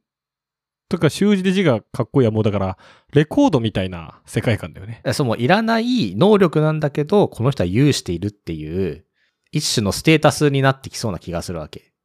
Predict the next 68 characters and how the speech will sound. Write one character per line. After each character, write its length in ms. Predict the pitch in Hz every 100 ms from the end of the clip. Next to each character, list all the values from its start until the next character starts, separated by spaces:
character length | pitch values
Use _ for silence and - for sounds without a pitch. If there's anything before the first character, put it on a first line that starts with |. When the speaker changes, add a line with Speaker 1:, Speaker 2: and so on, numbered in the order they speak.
| _ -
Speaker 1:
よ 200 | 113 127
く 100 | -
さ、 340 | 110 104 92
そ 120 | - 101
の、 360 | 101 101 104 -
車 380 | - 113 143 160
と 100 | -
か 140 | -
も 80 | 90
さ、 320 | - 98 80 - _ _ _
Speaker 2:
う 40 | 95
ん。 200 | 95 85
Speaker 1:
そ 80 | 101
の 40 |
自 140 | 95 104
動 320 | 131 143 139
運 160 | 139 131
転 320 | - 104 95
が 100 | -
こ 320 | - 95 92
う、 80 | 95
い 20 |
ろ 80 | 104
い 20 |
ろ 40 | 95
出 120 | 98
始 200 | 110 113
め 80 | 104
た 80 |
時 220 | - - 87
に 60 |
さ、 340 | - - - _ _
Speaker 2:
う 40 | 85
ん。 260 | 80 147 _ _ _ - 123
Speaker 1:
車 420 | - 147 190 196
で 60 | 185
い 80 | 185
ろ 80 | 180
い 20 |
ろ 80 | 175
運 80 | 175
転 160 | 170
で 140 | 165 160
き 100 | 175
る 80 | 147
の 80 | 110
は 140 | 92
も 100 | 95
う 40 | 90
逆 300 | 123 - 220
に、 220 | 208 - _ _ _ _
そ 140 | -
の 60 | 139
か 180 | - 135
っ 60 | - _
こ 100 | 185
よ 120 | 185
さ 160 | - 98
だ 160 | 98
け 120 | - 127
と 100 | -
か。 280 | - - _ -
Speaker 2:
う 80 | 107
ん 20 |
う 20 |
ん 40 | 98
う 20 |
ん。 500 | 90 90 73 76